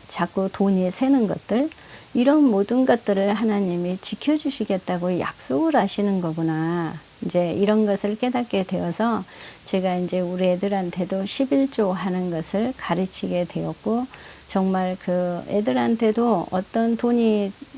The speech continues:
그 용돈이 들어와도 온전한 십일조를 제가 이제 그때 경험하면서 이렇게 가르치게 되고 하게 되고, 이러면서 이제 그 십일조 생활을 시작하게 된 겁니다.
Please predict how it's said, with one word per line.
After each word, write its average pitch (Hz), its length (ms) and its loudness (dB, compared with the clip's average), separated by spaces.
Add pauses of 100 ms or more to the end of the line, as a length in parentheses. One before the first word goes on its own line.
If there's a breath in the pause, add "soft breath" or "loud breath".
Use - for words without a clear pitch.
(140)
그 196 160 0
용돈이 226 580 2
들어와도 196 800 0
온전한 240 540 4
십일조를 196 960 0
제가 185 320 -2
이제 175 260 -2
그때 180 340 -4
경험하면서 190 1080 -2 (400 loud breath)
이렇게 190 420 -2
가르치게 190 600 -2
되고 175 520 0
하게 240 380 -2
되고, 175 540 -2 (400 loud breath)
이러면서 196 720 2
이제 170 480 -2
그 175 180 -2
십일조 226 560 -2
생활을 175 520 -4
시작하게 175 640 -4
된 175 200 -2
겁니다. 170 640 -2